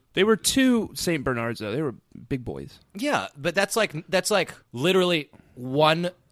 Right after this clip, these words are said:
Speaker 2: less dog. Jesse sits, like, more dogs than Christy did when she sat Buffy and Pinky.
Speaker 1: Right, three
Speaker 2: And she
Speaker 1: dogs.
Speaker 2: also sits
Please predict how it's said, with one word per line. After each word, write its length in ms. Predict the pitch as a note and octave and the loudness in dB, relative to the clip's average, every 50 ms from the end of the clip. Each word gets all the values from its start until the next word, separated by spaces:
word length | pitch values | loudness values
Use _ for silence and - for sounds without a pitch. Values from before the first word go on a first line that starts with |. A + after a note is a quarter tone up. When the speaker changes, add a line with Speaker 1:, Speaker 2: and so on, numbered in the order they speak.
| _ _ _ | _ _ _
Speaker 2:
less 400 | - D3+ B2+ D3+ D#3 D3+ - - | -8 -2 0 2 2 2 0 -2
dog. 520 | - G#2 B2+ C3+ C#3+ B2+ A2 G#2+ A2+ A#2 - - _ _ _ _ _ _ _ _ _ - | -2 0 2 4 4 4 4 2 0 -4 -8 -20 _ _ _ _ _ _ _ _ _ 2
Jesse 580 | D3+ E3+ G3+ G#3 - E3+ C#3 C3+ C#3 D3+ - _ _ _ | 4 6 6 6 4 0 0 -2 -2 -4 -8 _ _ _
sits, 840 | - - - - - - - - G#3 F3 D3 C#3+ - - - - - - - _ _ _ - D3 | -6 -2 0 2 2 2 4 6 6 6 6 4 0 -4 -4 -6 -8 -12 -20 _ _ _ -8 0
like, 260 | C#3+ C#3+ C#3 - B2+ | 2 2 2 2 0
more 320 | C3 C3 C#3 D3+ E3+ E3+ | -2 2 4 4 4 4
dogs 640 | D#3 B2 C#3 C#3 D3 D3+ C#3+ B2 A#2+ A2+ A2 - - - A2 | 2 2 4 6 6 8 6 6 4 0 -4 -10 -10 -10 -12
than 460 | A#2 A2+ B2 A#2+ A#2 A2 G#2+ G#2 - _ _ _ | -8 -4 -2 -2 -2 -2 -4 -8 -14 _ _ _
Christy 380 | - - E3 D#3+ - - B2 G#2+ | -10 -6 -6 -6 -6 -6 -6 -6
did 340 | G2 G2+ F#2+ F#2+ G#2 G#2+ - _ _ _ _ _ _ _ _ _ _ _ _ _ _ - | -4 -4 -4 -4 -6 -8 -12 _ _ _ _ _ _ _ _ _ _ _ _ _ _ -10
when 200 | A#2 A#2+ A#2 G#2+ | -6 -6 -4 -4
she 240 | - - C#3+ C#3 | -4 -4 -4 -4
sat 480 | C3 - - - A#2 A2+ A2 G#2 - _ _ _ | -4 -4 -2 -2 -2 -2 -2 -2 -6 _ _ _
Buffy 400 | - G#2+ - A#2+ A#2+ - - G2+ | -10 -4 -2 -2 -2 -2 -4 -10
and 160 | F#2+ F#2+ F#2+ - | -10 -10 -12 -10
Pinky. 500 | - C#3+ D#3 - - E2 D2+ F2 A2 - - - | -10 -10 -10 -10 -10 -12 -12 -14 -16 -18 -10 -6
Speaker 1:
Right, 180 | A2+ A2 G2+ - - | -4 -4 -2 2 2
three 100 | F3 E3 | 2 4
Speaker 2:
And 100 | - A#2 | 4 0
she 140 | A2+ D#3 D3+ | 0 0 0
Speaker 1:
dogs. 60 | A#2+ | 2
Speaker 2:
also 280 | C#3 D3 D3 - C#3+ C3 | 2 0 0 0 -2 -2
sits 420 | - - - C#3 B2+ B2 - - | -2 -2 -2 -2 -2 -2 -4 -6